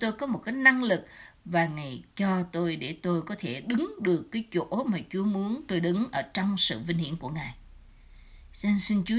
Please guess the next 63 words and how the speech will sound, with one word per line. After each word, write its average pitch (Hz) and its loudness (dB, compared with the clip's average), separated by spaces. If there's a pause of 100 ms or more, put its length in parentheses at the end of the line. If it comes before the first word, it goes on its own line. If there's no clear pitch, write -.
cho 233 2
chúng 214 -2
ta 196 2
biết 320 2 (460)
cái 247 -6
vị 180 2
trí 254 4
của 165 -4
chúng 214 -4
ta 202 0 (100)
trước 339 2
mặt 175 -2
Chúa 226 -2
rất 302 -4
là 190 2
quan 165 -2
trọng. 110 -8 (520)
Nó 269 4
không 269 2
phải 190 8
là 285 0
cái 214 -4
vị 175 0
trí 240 2
của 175 -2
con 190 0
người 151 0
đặt 135 -4
để - -6
chúng 208 -4
ta. 175 -4 (320)
Ví 285 -2
dụ 226 2
chúng 226 -2
ta 214 0
có 254 -4
thể 208 -6
là 160 0
mục 139 -8
sư, 240 0
chúng 285 -6
ta 254 -2
có 262 -6
thể 196 -6
là 170 2 (400)
những 226 6
người 214 4
hướng 294 0
dẫn 196 0
thờ 175 4
phượng, 170 0
chúng 294 -4
ta 269 2
có 320 -4
thể 214 0
làm 185 2
bất 269 -6
cứ 359 2
một 185 0
cái 277 -4
điều 214 0
gì 170 2
đó, 180 0